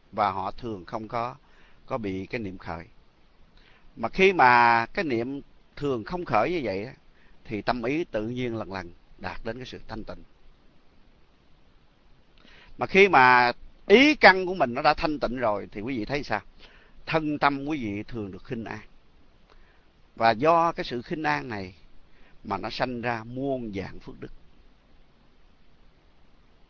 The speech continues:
Do đó quý vị cúng dường một cái bậc thanh tịnh, quý vị thấy xứng đáng không? Rất là xứng đáng.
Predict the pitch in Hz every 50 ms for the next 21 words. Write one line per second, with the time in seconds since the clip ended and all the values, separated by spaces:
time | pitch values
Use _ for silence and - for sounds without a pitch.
0 | _ _ - _ - - _ _ _ _ _ _ - - _ _ - - - -
1 | _ - _ - _ _ _ _ _ - - - - - - _ _ _ - -
2 | 123 120 117 123 135 147 160 151 127 113 107 104 98 - 135 151 151 127 123 110
3 | 101 95 92 92 - - 127 110 98 - - 120 113 110 101 95 92 90 90 92
4 | 95 104 - - _ - 120 120 101 92 - 110 110 - - 131 123 110 117 127
5 | 127 113 - _ - - _ _ _ - - - - - - _ 110 123 123 107
6 | 92 - - 104 104 98 98 107